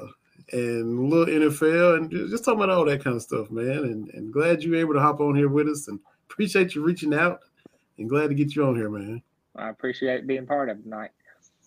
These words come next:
Speaker 1: Yeah, we hit a little bit of Ole Miss. T B was talking about that, and, uh, well, you was gonna ask Tristan something about, was it Severe we was talking about?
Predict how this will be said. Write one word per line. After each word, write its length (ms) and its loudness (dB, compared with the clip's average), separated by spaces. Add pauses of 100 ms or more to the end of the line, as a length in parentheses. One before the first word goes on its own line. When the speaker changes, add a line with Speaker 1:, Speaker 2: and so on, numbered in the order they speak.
(1080)
Speaker 1:
Yeah, 140 -6
we 320 -4 (220)
hit 180 0
a 40 2
little 160 6
bit 160 8
of 100 6
Ole 200 8
Miss. 500 6
T 180 -10
B 160 0
was 100 -4
talking 220 0
about 160 2
that, 400 0
and, 540 -4 (500)
uh, 460 -12 (720)
well, 120 -8
you 300 -6
was 100 -20
gonna 220 -4
ask 220 -2
Tristan 340 2
something 260 0
about, 400 -2 (180)
was 200 0
it 40 -4
Severe 380 4
we 80 0
was 100 -6
talking 160 0
about? 260 0